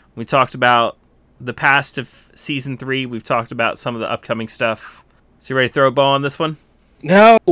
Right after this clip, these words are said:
Speaker 2: no, I'm not, but I can <laughs> try.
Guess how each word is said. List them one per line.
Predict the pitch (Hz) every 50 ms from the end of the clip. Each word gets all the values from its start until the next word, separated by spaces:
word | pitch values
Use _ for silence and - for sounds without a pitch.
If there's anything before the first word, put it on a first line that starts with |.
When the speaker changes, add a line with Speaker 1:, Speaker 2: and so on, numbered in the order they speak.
| 156 139 120 - - - - - - 131
Speaker 2:
no, | 143 165 185 190 190 196 196 202 208 208 202 190 185 170 165
I'm | 165 170 170 170 170 175
not, | 175 175 180 180 175 160 277 302 - -
but | 151 139
I | 135 135 -
can | - 120 110
<laughs> | -
try. | - - - - 104 98 101 98 98 98 98 98 98 95 98 98 95 95 98 95